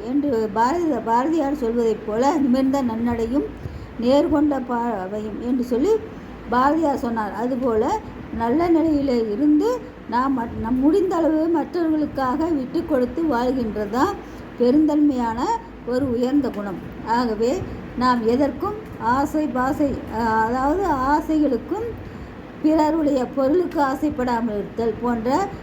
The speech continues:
உயர்ந்த நற்குணங்களை பின்பற்றி பெருந்தன்மையோடு வாழ்ந்தால்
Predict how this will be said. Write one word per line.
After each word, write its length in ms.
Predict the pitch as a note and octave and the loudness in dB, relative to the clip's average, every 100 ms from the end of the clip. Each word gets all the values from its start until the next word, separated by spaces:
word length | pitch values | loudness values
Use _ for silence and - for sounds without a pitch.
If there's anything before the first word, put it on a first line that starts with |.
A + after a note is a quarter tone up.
| - G3+ | -10 0
உயர்ந்த 420 | C#4 D4+ F4 D#4+ | 4 4 4 2
நற்குணங்களை 680 | B3 - D#4 C4+ C#4 B3 A#3+ | 2 -2 -2 0 2 0 -2
பின்பற்றி 580 | A3+ A3 G3+ F3+ - G4+ G#4+ - - - - | -4 -4 -4 -6 -2 0 0 -6 -16 -10 0
பெருந்தன்மையோடு 800 | A#3 C#4+ C#4 C#4+ D4+ D4 D#4+ D#4+ | 4 6 4 4 4 4 2 0
வாழ்ந்தால் 580 | A#3+ A#3 A#3 G#3+ G#3+ | 0 -2 -2 -2 -2